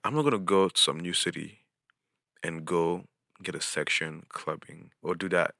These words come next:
when I do that already when I'm home. You got, you got what I'm saying? Like, you know, come on. Same shit like if you're going out to eat. If you're going out to eat, go somewhere you've never been before. Like, let it blow your mind, right?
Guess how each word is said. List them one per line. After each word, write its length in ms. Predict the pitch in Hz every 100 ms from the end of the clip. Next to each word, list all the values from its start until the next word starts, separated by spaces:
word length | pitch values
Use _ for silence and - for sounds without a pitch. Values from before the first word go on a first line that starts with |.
| _ -
when 160 | 92 95
I 80 |
do 140 | 82 90
that 60 |
already 240 | 85 82 80
when 100 | 73
I'm 100 | -
home. 300 | 80 65 69 _ _ _ _ _ _
You 100 | -
got, 200 | 85 101
you 60 | 90
got 60 | 110
what 60 |
I'm 60 | 92
saying? 180 | 87 85
Like, 160 | 78
you 60 | 82
know, 160 | 78 - -
come 140 | 104
on. 180 | 82 78 _ _ _ _ _ _ - -
Same 220 | 135 135
shit 140 | 139
like 100 | 113
if 40 | 107
you're 80 |
going 140 | 101 101
out 120 | 92
to 40 |
eat. 200 | 95 92 -
If 340 | - - -
you're 120 | -
going 60 | 143
out 60 | 131
to 60 |
eat, 280 | 80 98 -
go 140 | - -
somewhere 340 | - 120 117
you've 160 | 107 101
never 300 | 104 104 98
been 200 | 98 90
before. 280 | 80 87
Like, 160 | 87 87
let 160 | 110 120
it 140 | 101
blow 140 | 98
your 140 | 92 85
mind, 360 | 85 85 80 -
right? 300 | 82 87